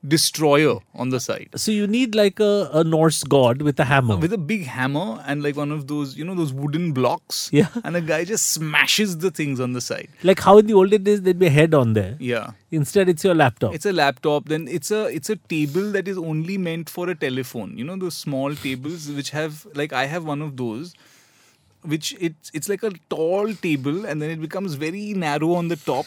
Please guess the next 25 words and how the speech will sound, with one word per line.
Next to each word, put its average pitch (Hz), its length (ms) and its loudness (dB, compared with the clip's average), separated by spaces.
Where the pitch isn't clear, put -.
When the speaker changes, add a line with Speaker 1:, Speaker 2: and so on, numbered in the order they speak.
Speaker 1:
And 170 120 0
the 208 60 4
Speaker 2:
You 190 60 -2
can't 214 200 6
even - 120 4
Speaker 1:
only, - 140 -2
Speaker 2:
sit 240 200 2
on 165 160 6
Speaker 1:
you, 117 80 2
Speaker 2:
it. 98 160 -2
Speaker 1:
you 175 120 -4
can't 214 300 -4
put 240 120 -6
a 247 60 2
file 147 500 -2
on 151 160 -2
it 196 200 -14
because 147 240 -6
it, 190 180 -6
it's 156 220 -8
too 220 160 -2
small 170 300 -2
for 175 140 -6
a 170 40 -4
file. 101 380 -6